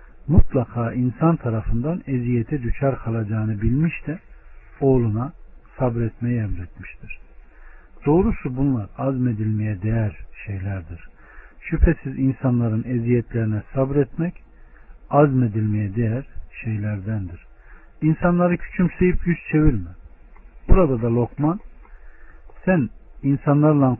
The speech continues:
konuştuğun veya onlar seninle konuştukları zaman onları küçük görerek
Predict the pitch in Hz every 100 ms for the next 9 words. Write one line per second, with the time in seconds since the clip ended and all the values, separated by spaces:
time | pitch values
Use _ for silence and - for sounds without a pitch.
0 | - 117 117 - - 113 98 - - -
1 | - - 135 170 165 143 147 180 170 139
2 | 151 156 120 - 127 131 - - - 135
3 | 139 110 113 151 - - - - - -
4 | 151 170 143 113 - - 160 - 120 120
5 | 104 92